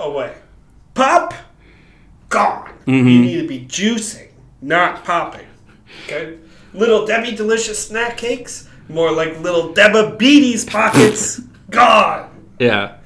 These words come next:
Speaker 1: And it keeps going on, on, on. All their
Speaker 2: Tostino's
Speaker 1: snacks,
Speaker 2: pizza rolls,
Speaker 1: all
Speaker 2: more
Speaker 1: their
Speaker 2: like
Speaker 1: treats.
Speaker 2: Tostino's pizza nose.
Speaker 1: Exactly. See, you get it. You know what's going on.
Speaker 2: Yeah.
Speaker 1: Okay? That's right. M and M's, more like mine and mine and not yours. Take it away.
Speaker 2: Mm-hmm.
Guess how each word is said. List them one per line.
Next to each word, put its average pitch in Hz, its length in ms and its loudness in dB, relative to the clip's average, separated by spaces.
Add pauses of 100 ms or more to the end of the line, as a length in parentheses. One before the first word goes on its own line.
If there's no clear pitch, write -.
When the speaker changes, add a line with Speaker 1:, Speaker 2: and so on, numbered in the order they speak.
(340)
Speaker 1:
And 131 100 -8
it 147 80 -8
keeps 170 200 -8
going 147 240 -2
on, 180 320 0
on, 160 360 -4
on. 147 300 -8
All 190 300 2
their 202 120 0
Speaker 2:
Tostino's 143 520 6
Speaker 1:
snacks, 139 80 -2
Speaker 2:
pizza 143 320 4
rolls, 147 180 6
Speaker 1:
all - 60 8
Speaker 2:
more 135 100 8
Speaker 1:
their 139 60 8 (220)
Speaker 2:
like 123 100 -4
Speaker 1:
treats. 131 260 4
Speaker 2:
Tostino's 123 240 4
pizza 123 460 0
nose. 110 720 0 (280)
Speaker 1:
Exactly. 165 880 -2
See, - 260 -8
you 180 180 -10
get 202 220 0
it. - 280 -2
You 185 120 -6
know 220 180 2
what's 147 200 -4
going 135 340 -12
on. 131 220 -10
Speaker 2:
Yeah. 135 240 6
Speaker 1:
Okay? 214 200 -2 (220)
That's 190 240 -2
right. 196 380 0 (320)
M 180 180 0
and 170 100 -2
M's, 226 460 -2 (140)
more 170 180 0
like 165 240 -2
mine 190 300 4
and 185 140 -2
mine 196 240 6
and 180 140 -2
not 196 280 2
yours. - 720 0
Take 185 300 -4
it 156 100 -8
away. 143 380 -4
Speaker 2:
Mm-hmm. 113 520 -2